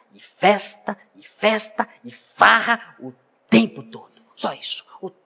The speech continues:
tempo todo. Eu, eu, eu moro num bairro residencial. E eu vejo, quando nós vamos no mercado numa sexta-feira, eu vejo as pessoas indo no mercado e, e enchendo os carrinhos com engradados de cerveja, enchendo.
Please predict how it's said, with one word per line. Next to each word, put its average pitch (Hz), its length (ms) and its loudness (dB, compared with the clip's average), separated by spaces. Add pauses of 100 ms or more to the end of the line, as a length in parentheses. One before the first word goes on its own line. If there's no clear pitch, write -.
(140)
tempo - 460 -14
todo. - 320 -20 (160)
Eu, 151 180 -6 (200)
eu, 139 180 -4
eu 151 80 -6
moro 170 220 4
num 165 100 -2
bairro 160 200 0
residencial. 147 800 -6 (2250)
E 135 60 2
eu 175 100 4
vejo, 160 460 0
quando 147 200 -6
nós 151 100 2
vamos 165 140 -4
no 165 60 -6
mercado 156 260 -2
numa 147 180 -4
sexta-feira, 170 580 -6 (180)
eu 147 100 0
vejo 165 180 0
as 170 100 -2
pessoas 151 300 -6
indo 139 80 -8
no 139 80 -2
mercado 135 400 -2 (180)
e, - 440 -6
e 165 100 -10
enchendo 175 480 -4
os 147 100 -6
carrinhos 165 500 -4
com - 280 -4
engradados 147 480 -2
de 120 60 -14
cerveja, 131 480 -6
enchendo. 180 560 -6